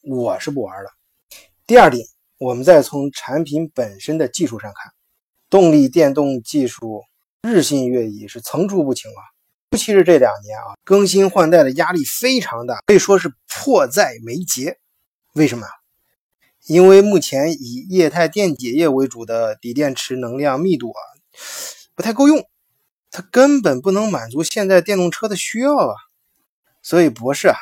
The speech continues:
他更看好固态电池以及下一代锂电池技术。但是这技术呢，预计要到二零二五年才能走向成熟。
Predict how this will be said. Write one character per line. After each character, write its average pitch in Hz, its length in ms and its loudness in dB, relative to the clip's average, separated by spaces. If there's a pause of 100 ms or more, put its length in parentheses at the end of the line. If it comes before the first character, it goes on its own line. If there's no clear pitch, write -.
他 127 160 -6 (100)
更 143 380 -4
看 147 280 -4
好 - 180 -14 (340)
固 175 420 -8
态 117 320 -8
电 104 300 -12
池 117 320 -14 (220)
以 113 120 -12
及 120 200 -12
下 160 400 -2
一 117 80 -10
代 110 180 -6 (140)
锂 110 160 -14
电 110 240 -6
池 - 120 -14
技 107 200 -14
术。 - 140 -20 (720)
但 143 120 -2
是 139 60 -2
这 170 100 2
技 156 140 0
术 139 140 -2
呢， 110 80 -8 (420)
预 131 140 -8
计 127 140 -4
要 120 140 2
到 110 380 -2
二 135 280 -2
零 113 260 -12
二 135 220 -4
五 107 60 -16
年 104 380 -18
才 113 160 -12
能 110 180 -14
走 110 240 -16
向 107 220 -16
成 107 220 -18
熟。 - 180 -20